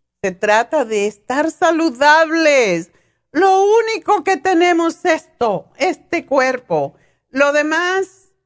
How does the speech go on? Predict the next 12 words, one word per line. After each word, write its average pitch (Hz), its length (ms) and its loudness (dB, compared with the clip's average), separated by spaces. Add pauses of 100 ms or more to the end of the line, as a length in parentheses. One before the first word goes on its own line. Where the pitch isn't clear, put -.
(160)
es 247 180 -6
tontería. 285 800 -6 (320)
Miren 302 220 -4
ustedes 302 440 -6
cuántas 262 360 -6
personas 247 600 -8
han 220 120 -12
muerto 208 580 -4 (160)
por 196 160 -6
el 185 160 -6
covid, 170 480 -4 (160)
¿verdad? 180 760 -4